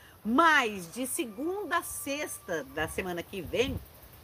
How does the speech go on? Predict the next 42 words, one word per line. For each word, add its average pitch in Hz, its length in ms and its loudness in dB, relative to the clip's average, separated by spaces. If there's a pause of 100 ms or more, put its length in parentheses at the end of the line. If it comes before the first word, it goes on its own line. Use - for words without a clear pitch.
(220)
aí 175 380 4
você - 160 0
tem 208 220 -4
trinta 403 580 -4
por - 220 -6
cento 269 440 -4
de 190 140 -10
desconto 214 720 -8
por 214 140 -2
causa 156 400 -2
da 175 100 -6
Black 143 640 -10 (160)
Friday. 226 480 -6 (500)
Então 262 240 4
você 233 140 0
não 233 100 -2
pode 233 280 0
perder, 294 320 -4
porque - 180 -6
tem 240 240 -4
de 262 100 -4
um 440 80 -4 (120)
tudo 453 360 2
lá, 160 240 4 (400)
tá? 170 260 4 (260)
É, 185 600 4
de, 160 140 -10
de 220 120 -2
produtos 254 520 -2
pra 240 200 2
uso 226 540 4
da 190 120 0
energia 196 600 -2
pessoal, 175 680 2
pra 160 140 -4
dar 165 120 0
uma 170 140 0
melhorada 156 640 0
em 147 80 -6
relacionamento, 156 720 -6
em 127 40 -10
trabalho, 135 720 2